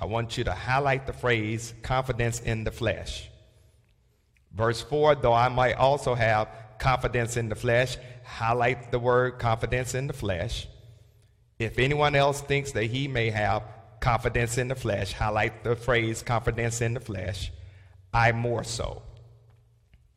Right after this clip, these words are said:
Verse five, "Circumcised on the eighth day of the stock of Israel, of the tribe of Benjamin, a Hebrew of the Hebrews, concerning the law, a Pharisee." If you would, underline that whole verse.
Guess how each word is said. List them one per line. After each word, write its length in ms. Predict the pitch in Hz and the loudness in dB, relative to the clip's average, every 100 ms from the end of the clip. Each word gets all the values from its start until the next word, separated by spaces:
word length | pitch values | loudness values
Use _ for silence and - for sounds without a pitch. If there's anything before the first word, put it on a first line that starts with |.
| - _ - | -20 _ 2
Verse 240 | 127 123 | 2 4
five, 340 | 135 120 117 | 4 4 2
"Circumcised 600 | - 151 147 117 139 131 131 | 2 0 0 2 6 6 2
on 120 | 123 | -2
the 140 | - | 0
eighth 240 | 139 110 117 | -2 0 2
day 240 | 123 98 | 2 2
of 140 | 98 | -4
the 80 | - | -6
stock 340 | - 131 131 123 | -2 0 2 0
of 120 | - | -2
Israel, 560 | 143 120 - 107 104 80 | 0 0 0 -2 -2 -2
of 120 | 98 | -6
the 80 | 98 | -8
tribe 380 | - 131 123 113 | -2 2 2 0
of 100 | 104 | 0
Benjamin, 520 | 131 113 92 80 71 - - - - | 0 -2 -6 -8 -12 -18 -20 -20 -10
a 80 | - | -8
Hebrew 380 | 104 131 120 127 | 0 0 2 -2
of 120 | 113 | 0
the 60 | 117 | -2
Hebrews, 460 | 127 120 113 110 | -2 -4 -6 -8
concerning 460 | - 107 131 127 117 | -6 -4 0 2 0
the 60 | 113 | 0
law, 520 | 110 117 120 120 - | 0 4 4 4 0
a 160 | - | 0
Pharisee." 520 | 123 117 107 - 110 107 | 2 2 0 -4 -6 -6
If 160 | 98 | -6
you 180 | 123 139 | -6 -2
would, 360 | 131 139 135 135 | 2 4 4 2
underline 640 | 123 131 127 120 120 120 | -2 0 0 2 0 0
that 180 | 113 107 | 0 0
whole 840 | - - 131 131 127 143 135 - - | -4 -4 0 0 -2 -4 -8 -14 -18
verse. 720 | 98 113 110 - - - - | -4 0 0 -2 -8 -10 -14